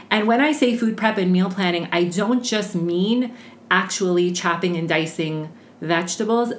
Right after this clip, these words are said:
I also mean thinking, what are some quick, easy meals that I can have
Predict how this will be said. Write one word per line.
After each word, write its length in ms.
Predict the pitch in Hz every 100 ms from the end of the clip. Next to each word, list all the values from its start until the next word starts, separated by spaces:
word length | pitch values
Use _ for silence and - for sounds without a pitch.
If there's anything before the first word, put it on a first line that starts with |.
| -
I 120 | 196
also 460 | 185 226 240 269
mean 400 | 240 214 202 196
thinking, 760 | 190 - - 233 254 254 185 170 165
what 160 | 180 214
are 140 | 254
some 280 | 254 214 185
quick, 440 | 180 - 262 262 -
easy 360 | 202 220 202
meals 400 | 190 180 190 196
that 80 | 180
I 100 | 165
can 160 | 156 170
have 640 | 170 202 214 170 170 185